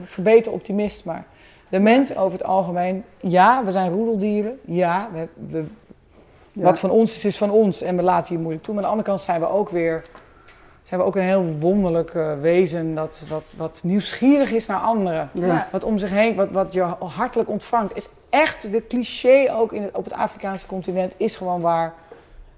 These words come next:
Speaker 1: Je wordt gewoon met
Speaker 2: Ja.
Speaker 1: zoveel, met open armen, veel
Speaker 2: Ja,
Speaker 1: opener dan,
Speaker 2: ja.
Speaker 1: dan bij ons in,
Speaker 3: Ja.
Speaker 1: in Nederland,
Speaker 2: Hm.
Speaker 1: word je ontvangen.
Speaker 3: Ja.
Speaker 1: En vaak wordt het weinige wat ze hebben met je gedeeld als teken van gastvrijheid.
Speaker 2: Mm.
Speaker 1: Blijf ik een hele bijzondere
Speaker 2: Ja,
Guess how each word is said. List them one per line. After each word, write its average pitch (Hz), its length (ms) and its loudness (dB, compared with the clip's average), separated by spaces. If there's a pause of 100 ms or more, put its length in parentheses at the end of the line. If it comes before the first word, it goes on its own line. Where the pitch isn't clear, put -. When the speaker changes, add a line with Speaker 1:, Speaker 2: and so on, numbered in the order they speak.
Speaker 1:
Je 214 180 6
wordt 226 220 6
gewoon 196 380 0
met 185 180 -4
Speaker 2:
Ja. 190 80 -2
Speaker 1:
zoveel, 185 800 4
met 185 200 -6 (340)
open 226 320 6
armen, 180 260 -2
veel 185 120 8 (120)
Speaker 2:
Ja, 254 120 8
Speaker 1:
opener 226 280 4
dan, 196 160 4
Speaker 2:
ja. 185 220 2
Speaker 1:
dan 190 220 2
bij 190 120 4
ons 202 300 -4
in, - 140 -4
Speaker 3:
Ja. 233 140 -4
Speaker 1:
in 190 100 -4
Nederland, 190 400 0
Speaker 2:
Hm. 254 80 -6 (360)
Speaker 1:
word 196 180 4
je 190 60 6
ontvangen. 185 480 -6 (840)
Speaker 3:
Ja. 247 120 -8 (140)
Speaker 1:
En 180 120 -2
vaak 202 320 0
wordt 190 200 -2
het 165 160 -6
weinige 208 400 2
wat 185 140 -4
ze - 80 -10
hebben 202 240 -4
met 185 140 -8
je - 80 -20
gedeeld 170 520 -2 (140)
als - 180 -12
teken 202 320 0
van 175 120 -10
gastvrijheid. 196 720 -2
Speaker 2:
Mm. 180 200 4
Speaker 1:
Blijf 175 220 -6
ik - 80 -20
een 165 60 -10
hele 170 260 -6
bijzondere 156 480 -10
Speaker 2:
Ja, 180 300 -4